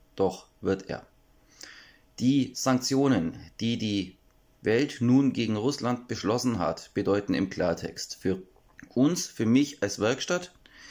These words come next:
dass einiges teurer werden wird. Zum Beispiel, Deutschland bezieht einen Großteil seines Gases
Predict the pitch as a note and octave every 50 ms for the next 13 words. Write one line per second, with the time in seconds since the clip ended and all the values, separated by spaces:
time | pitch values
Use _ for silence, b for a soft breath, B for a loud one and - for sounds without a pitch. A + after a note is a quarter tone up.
0 | B B B - A2 - - - A2+ B2 C3 C#3 C3 C#3 C#3 - - - - G2+
1 | G2 F#2 G#2+ A2 F#2 F2 E2 E2 E2+ D#2+ D2 D2+ - - - - - _ _ _
2 | B B B B B B B - B2 A#2+ - F#2+ G#2 G#2 G2 - - - D#2+ E2
3 | - B B B B B B B - - B2+ C3+ C3+ - C#3 C3 B2+ C3 B2 B2+
4 | - - C#3+ D3+ D3 - - G#2+ G#2 G2+ F#2+ G2 F#2+ A#2+ D3 F3 F3+ F3+ - D#3+
5 | C#3 G#2+ A2 A2 A2 G#2 - - - - G#2 G#2+ B2 A#2+ - - - - - -